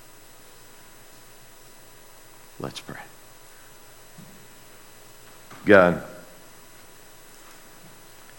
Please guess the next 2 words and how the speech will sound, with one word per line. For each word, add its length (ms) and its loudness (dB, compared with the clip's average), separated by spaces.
you 200 6
place 840 10